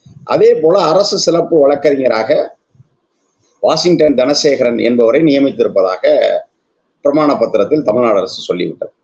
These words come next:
இப்போ உடனடியா இன்னைக்கு அது விசாரணைக்கு வந்த உடனே, அந்த ஒய் பாலாஜி தரப்பு வழக்கறிஞர்கள் என்ன சொன்னாங்க அப்படின்னா, இது வந்து அரசு சிறப்பு வழக்கறிஞர் திமுகவை சார்ந்தவர், அவர் வந்து முன்னாள் திமுகல வந்து தேர்தல்கள் எல்லாம் போட்டிட்டு இருக்காரு, அதனால இவர் வந்து இருக்கக்கூடாது,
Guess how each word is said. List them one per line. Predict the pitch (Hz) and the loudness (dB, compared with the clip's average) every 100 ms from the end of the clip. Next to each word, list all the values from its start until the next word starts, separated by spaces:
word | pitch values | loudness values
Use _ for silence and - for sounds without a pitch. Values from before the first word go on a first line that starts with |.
| _ _ _ | _ _ _
இப்போ | _ 156 | _ 0
உடனடியா | 170 208 226 202 202 | 2 0 0 2 2
இன்னைக்கு | 180 175 165 | 2 2 2
அது | 147 | 2
விசாரணைக்கு | 139 156 185 180 139 | 0 0 0 0 2
வந்த | 131 156 165 | 2 2 2
உடனே, | 139 123 143 156 | 0 -2 -2 -2
அந்த | 139 131 | 0 2
ஒய் | 147 185 | 2 2
பாலாஜி | 165 160 156 143 135 | 0 0 0 0 -2
தரப்பு | 131 120 | -2 0
வழக்கறிஞர்கள் | 123 127 123 123 123 117 | 0 0 0 -2 0 0
என்ன | 117 127 | 0 -2
சொன்னாங்க | 123 117 117 110 | -4 -6 -6 -4
அப்படின்னா, | 101 90 - 156 156 - _ _ _ _ | -4 -6 -10 -8 -10 -14 _ _ _ _
இது | 143 175 | -2 0
வந்து | 156 160 | 2 2
அரசு | 165 151 170 160 | 0 0 -2 -4
சிறப்பு | 160 151 143 | 0 0 2
வழக்கறிஞர் | 139 139 135 123 143 | 0 2 -2 0 -2
திமுகவை | 156 151 151 127 120 | 0 2 2 2 0
சார்ந்தவர், | 117 104 95 90 90 82 - _ _ _ - | 0 -2 0 2 2 0 -4 _ _ _ -2
அவர் | 147 139 | 2 2
வந்து | 131 160 | 2 0
முன்னாள் | 143 139 131 123 117 | 2 2 2 2 0
திமுகல | 131 139 117 120 117 | 0 -2 0 0 2
வந்து | 110 113 143 123 | 0 0 2 2
தேர்தல்கள் | 131 123 120 110 110 | 0 0 0 0 0
எல்லாம் | 107 120 117 | 0 0 0
போட்டிட்டு | 117 113 98 | -2 -2 -10
இருக்காரு, | - 87 82 87 - _ _ _ - | -4 -2 0 -2 -4 _ _ _ -4
அதனால | 131 123 156 170 | -2 0 0 2
இவர் | 147 185 170 | 2 2 2
வந்து | 135 147 170 139 123 | 2 2 2 4 2
இருக்கக்கூடாது, | 117 139 135 104 98 85 | 2 0 -2 0 0 0